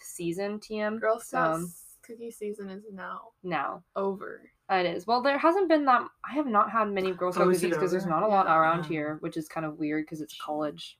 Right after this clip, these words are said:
Speaker 1: so I feel like there'd be more.
Speaker 2: There's not even a lot in Arlington
Speaker 3: 'Cause you're
Speaker 2: either.
Speaker 1: There's
Speaker 3: not allowed to
Speaker 1: not.
Speaker 3: solicit.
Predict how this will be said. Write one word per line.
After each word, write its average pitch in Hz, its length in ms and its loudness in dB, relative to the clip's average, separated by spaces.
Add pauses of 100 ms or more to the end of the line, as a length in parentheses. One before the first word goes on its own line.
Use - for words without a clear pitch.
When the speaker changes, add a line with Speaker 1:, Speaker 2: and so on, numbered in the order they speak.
(140)
Speaker 1:
so 160 220 -8
I 151 100 -4
feel - 200 -8
like 165 120 -4
there'd 156 140 -4
be 156 100 -6
more. 147 220 -6
Speaker 2:
There's 240 100 -4
not 277 140 4
even 320 160 -2
a 269 80 2
lot 226 180 4
in 226 80 -8
Arlington 208 600 -4
Speaker 3:
'Cause 180 120 4
you're 202 100 4
Speaker 2:
either. 185 80 6
Speaker 1:
There's 180 80 12
Speaker 3:
not 180 100 12
allowed 175 140 10
to 175 40 10
Speaker 1:
not. 170 100 6
Speaker 3:
solicit. - 500 -8